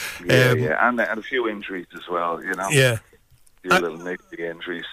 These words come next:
Speaker 1: didn't help either, you know.
Speaker 2: I like the way they're not making excuses, though.
Speaker 1: No, no,
Speaker 2: And,
Speaker 1: no, no.
Speaker 2: uh, you know, they're, they're not s-, kind of talking about the injury scares to Denise O'Sullivan and all that kind of stuff. They're just saying, "Look, uh, w-, we weren't good enough." But, uh,
Speaker 1: Yeah.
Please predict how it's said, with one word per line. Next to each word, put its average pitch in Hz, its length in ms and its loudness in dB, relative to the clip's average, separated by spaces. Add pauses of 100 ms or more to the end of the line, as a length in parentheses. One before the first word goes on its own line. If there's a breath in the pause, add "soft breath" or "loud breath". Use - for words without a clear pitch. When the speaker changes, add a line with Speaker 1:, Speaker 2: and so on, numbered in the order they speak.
(120)
Speaker 1:
didn't 87 220 -2
help 85 320 0
either, 82 360 0
you 82 60 -12
know. 87 120 -12 (180)
Speaker 2:
I 156 80 6
like 208 260 4
the 185 80 0
way 170 120 4
they're 156 120 2
not 147 160 -2
making 139 280 0
excuses, 135 520 -2
though. 156 300 2
Speaker 1:
No, 139 80 0 (180)
no, 117 80 -2
Speaker 2:
And, 117 80 -6
Speaker 1:
no, 117 160 -8 (140)
no. 135 80 -4
Speaker 2:
uh, 117 260 -2
you 131 80 -6
know, 117 160 0
they're, 117 240 -2
they're 113 160 -4
not 120 160 -4 (140)
s-, - 140 -6
kind 117 200 -2
of 104 80 -4
talking 117 380 0
about 110 280 0 (460 loud breath)
the 120 140 2
injury 113 180 0
scares 113 360 2
to 120 80 -2
Denise 113 360 0
O'Sullivan 113 380 2
and 110 80 2
all 117 140 4
that 117 120 0
kind 117 160 0
of 110 60 2
stuff. 110 200 0
They're 113 140 2
just 110 220 0
saying, 110 280 2
"Look, - 280 0
uh, 131 300 -2
w-, 120 280 2
we 135 140 4
weren't 127 280 6
good 143 200 4
enough." 127 320 0
But, 117 200 0
uh, 107 360 4
Speaker 1:
Yeah. 85 80 -6